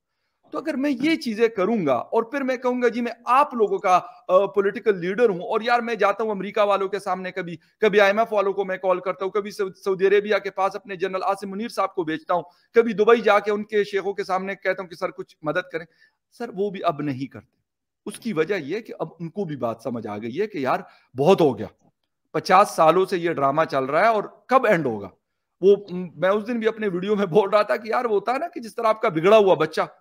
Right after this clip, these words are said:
फिर बाद में पेरेंट्स भी कहते हैं, "भाई निकल इधर से, जो करना है कर।" किसी के साथ तू लड़-, लड़ाई करता है या किसी के,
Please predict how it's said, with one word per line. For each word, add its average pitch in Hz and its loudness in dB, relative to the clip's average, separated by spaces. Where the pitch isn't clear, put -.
फिर 247 -2
बाद 220 8
में 262 0
पेरेंट्स 262 2
भी 262 -8
कहते 220 0
हैं, 233 2
"भाई 226 0
निकल 262 -2
इधर 262 0
से, 196 -12
जो 214 0
करना 233 2
है 262 -2
कर।" 247 -6
किसी 220 -8
के 233 2
साथ 233 2
तू 240 -8
लड़-, 202 -2
लड़ाई 185 2
करता 233 -2
है 240 2
या 220 2
किसी 208 -10
के, 196 -6